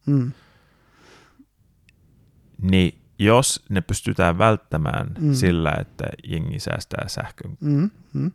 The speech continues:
Speaker 2: niin onhan se niinku meidän kaikkien
Speaker 1: Enkä mä
Speaker 2: etu.
Speaker 1: niinku sitä sano, että sähkön säästäminen on huono asia tilannekohtaisesti tietysti. Mut sitä mä vaan yritän sanoa, että kun siellä on kompleksi todellisuus takana –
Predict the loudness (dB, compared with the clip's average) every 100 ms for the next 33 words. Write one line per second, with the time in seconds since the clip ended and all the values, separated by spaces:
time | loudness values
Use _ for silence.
0 | -6 -2 0 0 -2 -2 -2 -2 0 0
1 | 2 0 2 0 0 -4 0 4 6 6
2 | 6 4 2 2 2 4 4 4 2 2
3 | 2 2 0 -2 -8 -10 -2 -2 2 4
4 | 4 8 8 8 2 -2 -4 -6 _ _
5 | _ _ _ _ _ _ _ _ _ _
6 | _ 2 4 4 0 -4 -4 -8 -6 -6
7 | -6 -8 -10 -10 _ _ _ _ _ _
8 | -2 4 6 8 8 8 8 8 6 4
9 | 6 6 6 4 0 -4 2 2 2 -2
10 | _ _ _ _ 2 4 6 6 6 4
11 | 2 4 8 8 6 2 0 0 2 2
12 | 2